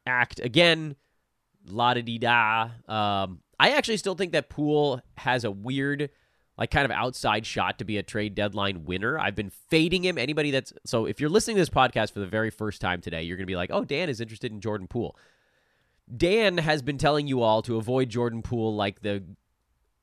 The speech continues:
mother bleeping plague since a month before the season started. But I'm also a pragmatic fellow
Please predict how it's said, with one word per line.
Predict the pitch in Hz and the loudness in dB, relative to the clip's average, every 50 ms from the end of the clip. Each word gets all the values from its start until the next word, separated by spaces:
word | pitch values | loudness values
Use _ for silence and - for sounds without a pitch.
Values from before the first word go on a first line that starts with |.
| - 113 98 85 - - _ _ | -16 -16 -16 -16 -20 -20 _ _
mother | - 127 127 143 147 143 143 131 | -12 -4 0 0 2 2 2 0
bleeping | 120 117 127 139 135 - 131 117 104 - | 0 0 -2 -2 -2 -2 -4 -4 -6 -8
plague | - - - - 156 156 139 117 104 104 107 107 131 120 - _ _ _ _ _ _ _ _ | -10 -10 -8 -4 -2 0 2 2 0 0 0 -2 -2 -4 -4 _ _ _ _ _ _ _ _
since | - - 139 131 113 - - - - - _ - | -6 -2 -2 -2 -2 -4 -8 -10 -10 -10 _ -4
a | 110 113 | -2 0
month | 120 139 143 143 139 - - | 2 4 4 4 2 2 -2
before | 123 113 - 127 123 113 | -2 0 0 0 0 0
the | 113 | -2
season | - - 127 120 101 101 104 | -2 -4 -6 -6 -6 -6 -8
started. | 98 - - - 185 175 143 101 80 82 82 92 - _ _ _ _ _ _ _ _ _ _ _ | -8 -6 0 2 4 4 4 4 2 -4 -8 -12 -16 _ _ _ _ _ _ _ _ _ _ _
But | - 160 175 | 4 4 6
I'm | 180 214 | 8 8
also | 247 269 - - 185 | 6 6 6 4 2
a | 165 | 4
pragmatic | - - 190 185 170 196 240 262 226 120 - | 6 6 6 6 6 4 0 0 0 -2 -4
fellow | - - 85 80 76 73 104 123 | -4 -4 -2 -2 -2 -4 -6 -6